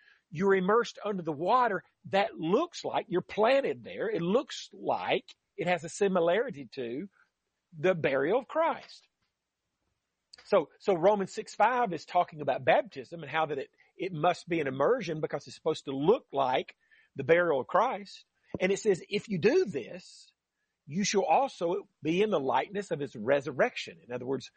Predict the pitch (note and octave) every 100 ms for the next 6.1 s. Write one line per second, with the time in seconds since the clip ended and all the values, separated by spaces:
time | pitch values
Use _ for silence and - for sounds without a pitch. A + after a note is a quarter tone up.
0 | _ _ _ A2+ A2+ F#3+ C4 G3+ E3+ C3
1 | F3 D#3+ B2 D3+ A3 F#3 D3+ A3 A3+ D#3
2 | D3 D#3 - - C4 G#3 A#2+ F#3+ - -
3 | - _ _ _ _ _ _ A2+ F3+ F3
4 | F3+ G3+ G#3+ G3 - - D#3+ D#3 F#3 F3
5 | E3+ A3 A3 - F#3 D#3 F3 C#4 - C3